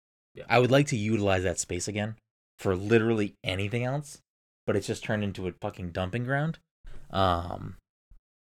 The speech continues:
Speaker 2: so do you have a solution to this? I don't know what to do.
Speaker 1: Um, I currently do not. M-, my amiibo situation as it currently stands is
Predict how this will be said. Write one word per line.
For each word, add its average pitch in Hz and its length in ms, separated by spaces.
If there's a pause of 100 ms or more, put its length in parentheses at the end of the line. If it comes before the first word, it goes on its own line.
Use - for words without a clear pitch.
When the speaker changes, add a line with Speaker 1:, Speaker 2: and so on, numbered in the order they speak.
(640)
Speaker 2:
so 127 400 (240)
do 95 80
you 95 100
have 127 200
a 139 40
solution 147 440 (140)
to - 120
this? - 240 (180)
I - 80
don't 127 80
know 127 60
what 120 80
to 113 80
do. 113 200
Speaker 1:
Um, 135 640 (120)
I 131 200
currently 131 440
do 113 60
not. 104 240
M-, 107 80 (400)
my 131 160
amiibo 156 400
situation 143 560
as 123 180
it 120 80 (220)
currently 147 440
stands 120 540
is 107 460